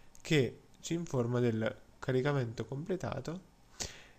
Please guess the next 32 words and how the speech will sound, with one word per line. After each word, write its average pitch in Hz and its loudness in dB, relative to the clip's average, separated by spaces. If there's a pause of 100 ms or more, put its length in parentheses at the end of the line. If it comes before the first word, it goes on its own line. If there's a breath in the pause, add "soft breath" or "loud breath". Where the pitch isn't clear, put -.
(140)
e 160 0
ci - -2
dice 147 2
quindi 120 0
che 123 2
i 123 2
nostri 143 -6
file 131 -2
sono 123 -4
stati 131 -6
inviati 135 -2
con 123 -6
successo. - -8 (300 loud breath)
Non 165 -2
appena 165 0
il 123 2
destinatario 127 2
vi 117 0
rive-, 117 0
arri-, 123 -2
avrà 123 0
scaricato 123 0
il - -6
file 156 0
riceverà 147 -2
un'email 120 -2
di 104 -4
conferma 113 -6 (400 soft breath)
e, 139 4
il, 156 -4
e 170 0
appu-, - -6